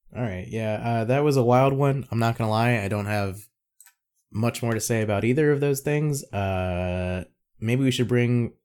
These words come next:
uh, maybe we'll do an episode where the theme is redemption, and we can bring, like, Ask Polly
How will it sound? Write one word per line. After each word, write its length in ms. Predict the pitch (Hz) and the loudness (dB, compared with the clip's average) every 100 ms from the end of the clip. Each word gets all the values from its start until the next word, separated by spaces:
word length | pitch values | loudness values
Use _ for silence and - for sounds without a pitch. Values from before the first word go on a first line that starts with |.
| _ _ _ _ - | _ _ _ _ -6
uh, 340 | 101 101 101 | -4 -2 0
maybe 180 | 139 269 | 2 4
we'll 120 | 320 | 2
do 120 | 214 | 2
an 80 | 226 | 2
episode 320 | 208 185 175 | 0 2 4
where 80 | 151 | 4
the 100 | 139 | 2
theme 280 | 131 143 139 | 0 0 2
is 140 | 120 | 2
redemption, 640 | 110 107 104 101 90 80 92 | 0 0 0 -2 -6 -8 -8
and 100 | 98 | -6
we 80 | 104 | -4
can 160 | 110 98 | -4 -2
bring, 200 | 110 107 | 0 0
like, 140 | 101 | -2
Ask 280 | 82 107 - | -2 -4 -4
Polly 480 | 107 101 95 90 80 | -2 0 -2 -4 -8